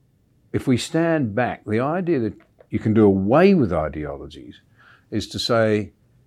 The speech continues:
that nobody can debate from a logical perspective. You slip into opportunism, uh, into managerialism,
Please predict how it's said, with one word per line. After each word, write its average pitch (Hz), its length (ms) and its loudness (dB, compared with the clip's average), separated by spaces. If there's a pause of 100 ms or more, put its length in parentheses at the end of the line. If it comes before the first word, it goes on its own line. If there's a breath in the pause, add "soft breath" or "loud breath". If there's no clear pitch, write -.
(840)
that 104 300 -6 (120)
nobody 117 460 2
can 98 220 -4
debate 92 380 -4
from 92 160 -8
a 95 40 -6
logical 92 440 -6
perspective. 90 1040 -6 (100)
You 90 160 -8
slip - 300 -8
into 87 580 -8
opportunism, 80 960 -12 (140)
uh, 71 220 -14
into 80 220 -10
managerialism, 80 1300 -8